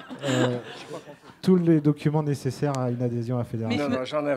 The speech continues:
Speaker 2: j'en ai pas besoin.
Speaker 3: Par contre, vous faites une déclaration mensuelle aussi, voilà, comme tout le monde.
Speaker 2: Trimestrielle.
Speaker 3: Trimestrielle, d'accord.
Speaker 2: Oui,
Speaker 3: Ok.
Speaker 2: oui, voilà,
Speaker 3: D'accord.
Speaker 2: c'est tout, c'est aussi simple que ça. Mais c'est un souci de, de transmission,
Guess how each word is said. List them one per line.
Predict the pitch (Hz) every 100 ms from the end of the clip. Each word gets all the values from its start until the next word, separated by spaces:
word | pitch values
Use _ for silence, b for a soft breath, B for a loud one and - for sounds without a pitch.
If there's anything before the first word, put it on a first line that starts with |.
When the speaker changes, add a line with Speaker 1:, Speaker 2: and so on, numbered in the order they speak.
| 131
Speaker 2:
j'en | 131 147
ai |
pas | 139 117
besoin. | 104 95 92
Speaker 3:
Par | 214 -
contre, | 262 277 -
vous | 202 226
faites | - 247
une | 226
déclaration | 226 220 214 220 - 220
mensuelle | 214 208 - 226 247
aussi, | 196 - 202
voilà, | 185 247
comme | 254 254
tout | 208
le | 208
monde. | 170
Speaker 2:
Trimestrielle. | 170 180 -
Speaker 3:
Trimestrielle, | 277 277 220 - 196 165
d'accord. | 170 214
Speaker 2:
Oui, | 214 170
Speaker 3:
Ok. | 190 170
Speaker 2:
oui, | 156 185 _ _ -
voilà, | 190
Speaker 3:
D'accord. | 180 160
Speaker 2:
c'est | -
tout, | 185 240 202
c'est | -
aussi | 165 160 -
simple | 147 190 180
que | 151
ça. | 214 - B B 214
Mais |
c'est | 190 220
un |
souci | 196 214 190 - 226
de, | 185 165 B B B
de | 151
transmission, | 156 165 147 - - 151 156 131 - 180 165